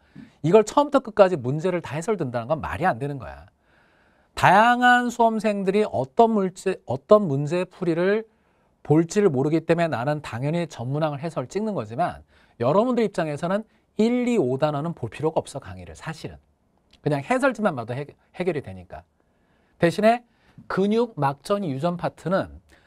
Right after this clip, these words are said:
고이와 고삼 처음 공부하는 친구들은 가급적이면 이 세 개는 다 강의를 봐. 그리고 고삼 최상위권과 N수행의 경우에는 인덱스를 제공할 거니까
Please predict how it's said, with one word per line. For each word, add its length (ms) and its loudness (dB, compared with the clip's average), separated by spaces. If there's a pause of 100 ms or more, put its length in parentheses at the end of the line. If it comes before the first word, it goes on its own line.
(260)
고이와 680 8
고삼 680 -2
처음 360 0
공부하는 600 0
친구들은 600 -4 (300)
가급적이면 760 0
이 80 -6
세 140 -8
개는 180 -8
다 160 -10
강의를 340 -14
봐. 200 -20 (1400)
그리고 480 4
고삼 360 0
최상위권과 840 0
N수행의 420 -4
경우에는 560 -6 (840)
인덱스를 540 4
제공할 360 -2
거니까 460 -2